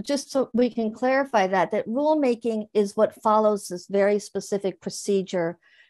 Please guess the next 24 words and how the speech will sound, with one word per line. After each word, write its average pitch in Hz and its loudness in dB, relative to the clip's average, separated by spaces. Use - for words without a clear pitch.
that 196 -2
it's 190 -2
the 214 -2
procedure 214 -2
itself 202 0
that 208 4
makes 214 -2
it 202 0
a, 190 0
a 180 0
actual 190 0
rule 185 0
as 175 -6
opposed 175 -2
to, 170 -2
I, 147 -10
I 180 -2
just 196 -2
wanna 185 -2
make 170 -4
sure 175 -4
everybody 165 -4
understands 160 -10
that. 135 -10